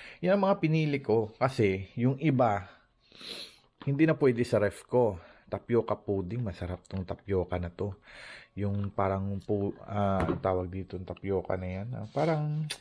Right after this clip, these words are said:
bilog-bilog na ginawang pudding. Tsaka syempre, <laughs> hindi magpapahuli yung mga eggs natin, mga ka-dumpster. Mga eggs na yan. Itong sa lahat <laughs> nang nakukuha ko sa mga pagkain, <laughs> itong paborito ko.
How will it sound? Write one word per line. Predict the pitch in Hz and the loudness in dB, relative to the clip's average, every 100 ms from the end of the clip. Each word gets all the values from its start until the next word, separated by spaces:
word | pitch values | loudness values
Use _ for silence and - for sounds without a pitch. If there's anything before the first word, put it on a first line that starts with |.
| _ 117 | _ -6
bilog-bilog | 110 120 113 113 117 117 | 0 0 0 0 0 0
na | 110 113 107 101 101 | -2 -2 -2 -2 -2
ginawang | 117 110 110 107 | -2 -2 -4 -4
pudding. | 98 92 98 110 120 - - - - - - - - | -4 -4 -4 -6 -8 -12 -20 -14 -12 -12 -16 -18 -4
Tsaka | - 110 | 0 0
syempre, | - 110 107 - 110 107 | 2 2 2 2 4 4
<laughs> | - | 4
hindi | 127 117 | 2 2
magpapahuli | 120 - 107 104 92 104 101 | 0 -2 -4 -2 -2 0 0
yung | 98 98 | -2 -2
mga | 98 - | -4 -2
eggs | 110 101 95 - 104 | 0 0 -2 -6 -2
natin, | 90 80 - 85 82 82 | 0 -2 -4 -6 -6 -6
mga | 85 85 | -4 -2
ka-dumpster. | 87 85 - 101 92 - - - - - | -2 -4 -2 -2 -2 -8 -16 -14 -16 -6
Mga | 104 117 120 117 | 2 4 4 2
eggs | 110 95 - 107 | 0 0 -6 -4
na | 95 | -2
yan. | 87 85 90 | 0 0 -2
Itong | 90 113 104 | -2 0 0
sa | - 113 | 4 4
lahat | 107 - - - - | 4 0 -10 -16 -18
<laughs> | - - 117 | -20 -12 -2
nang | 123 131 | 2 2
nakukuha | 113 - 117 113 101 | 0 -2 0 2 0
ko | 113 | -2
sa | 117 | -2
mga | 107 104 | -2 0
pagkain, | 107 90 104 98 - - 127 - | -2 0 2 2 2 -2 -4 -6
<laughs> | - - | -14 -8
itong | 107 113 104 | 0 0 2
paborito | 110 104 107 90 95 | 2 4 0 0 -6
ko. | - 101 | -2 -2